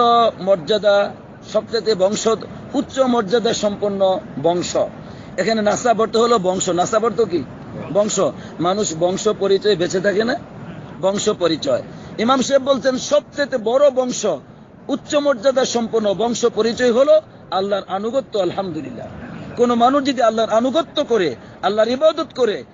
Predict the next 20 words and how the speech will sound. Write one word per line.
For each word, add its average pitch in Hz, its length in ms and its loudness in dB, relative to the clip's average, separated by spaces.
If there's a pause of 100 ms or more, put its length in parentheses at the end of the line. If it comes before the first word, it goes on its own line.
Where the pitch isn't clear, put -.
(120)
সে - 200 -4
হচ্ছে 202 460 -2
সবচাইতে 226 840 0
সম্মানিত 208 720 0 (320)
শ্রেষ্ঠ - 320 -2
মানুষ। 185 440 2
আলহামদুলিল্লাহ। 143 640 0 (520)
আর 311 300 4 (360)
আল্লাহর 214 260 0
আনুগত্য 262 500 0
যদি 285 220 0
না 254 160 4
করে, 202 340 2 (280)
তার 196 160 4
বংশ 277 380 2
মর্যাদা 294 720 2 (280)
কখনো 269 420 2
তাকে 233 380 -2
শ্রেষ্ঠত্বে 214 880 -2
পৌঁছাতে 190 580 2